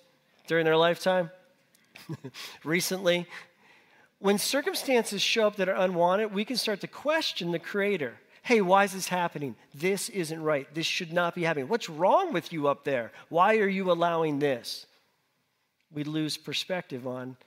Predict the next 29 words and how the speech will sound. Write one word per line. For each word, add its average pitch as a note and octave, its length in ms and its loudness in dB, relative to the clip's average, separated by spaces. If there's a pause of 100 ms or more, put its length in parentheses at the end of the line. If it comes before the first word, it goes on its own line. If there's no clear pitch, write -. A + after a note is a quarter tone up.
he's D#3+ 380 -8
the E3 100 -8
Creator, C3+ 420 -4
he's C3 260 -10
in C#3 80 -12
charge. D3 560 -10 (300)
But E3+ 100 -2
that F#3+ 180 6
can F#3+ 120 -2
hinder G3+ 600 2 (280)
and E3 80 -8
make E3+ 180 0
us F3 120 -4
feel F3+ 200 -2
like D#3+ 240 -2
we're D#3+ 60 -4
not D3 400 -4 (320)
loved. E3+ 560 -8 (1000)
And G#3 180 2
then A3+ 300 4 (320)
those G#3 180 2
first E4 400 0
two A#3+ 160 -2
things, E3+ 560 -2 (640)
or A3 260 2
just G3+ 280 -4
on G3 280 2
its F3 220 -6
own, E3 380 2